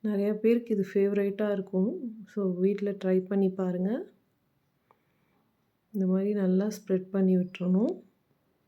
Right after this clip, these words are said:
இப்ப ரெடி பண்ணி வச்சிருக்கத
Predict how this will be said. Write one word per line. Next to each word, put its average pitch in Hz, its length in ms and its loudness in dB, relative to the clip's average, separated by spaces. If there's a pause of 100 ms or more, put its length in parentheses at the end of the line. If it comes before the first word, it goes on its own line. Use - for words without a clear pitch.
(3250)
இப்ப - 280 -6
ரெடி 196 260 6
பண்ணி 208 280 2
வச்சிருக்கத 185 680 -2